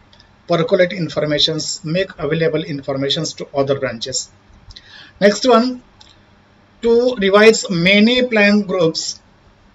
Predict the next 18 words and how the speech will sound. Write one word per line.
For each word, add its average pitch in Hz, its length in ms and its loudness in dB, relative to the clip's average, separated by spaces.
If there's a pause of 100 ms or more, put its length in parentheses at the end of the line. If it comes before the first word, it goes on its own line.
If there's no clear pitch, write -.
(380)
in 240 240 0
the 233 100 4
light 196 280 6
of 196 220 4
new 202 320 4
discoveries 185 600 0
and 156 200 -2
techniques. 143 600 -2 (1700)
The 180 440 6 (720)
research 190 460 2
is 196 160 4
going 175 260 2
on, 175 280 2 (640)
and 170 640 0 (840)
in 175 80 -4
the 190 100 -4
course 202 320 4
of 208 240 4